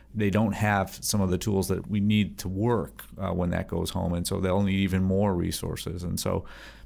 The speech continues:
looking at the, at the bigger picture, I think taking into account all the different diverse, A, viewpoints and, and B, backgrounds that our, our patients have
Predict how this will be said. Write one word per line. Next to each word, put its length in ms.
looking 360
at 120
the, 200
at 120
the 100
bigger 380
picture, 560
I 60
think 200
taking 320
into 200
account 420
all 280
the 140
different 460
diverse, 720
A, 280
viewpoints 680
and, 340
and 280
B, 420
backgrounds 880
that 160
our, 320
our 180
patients 440
have 400